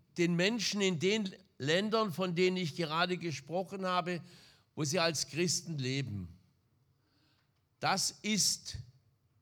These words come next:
die überzeugende Glaubenskraft,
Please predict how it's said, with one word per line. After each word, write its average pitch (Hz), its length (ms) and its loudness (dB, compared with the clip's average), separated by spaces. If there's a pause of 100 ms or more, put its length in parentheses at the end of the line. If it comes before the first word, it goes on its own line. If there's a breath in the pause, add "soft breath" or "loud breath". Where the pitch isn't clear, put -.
(200)
die 180 120 -4
überzeugende 180 1300 2 (420 loud breath)
Glaubenskraft, 151 1600 2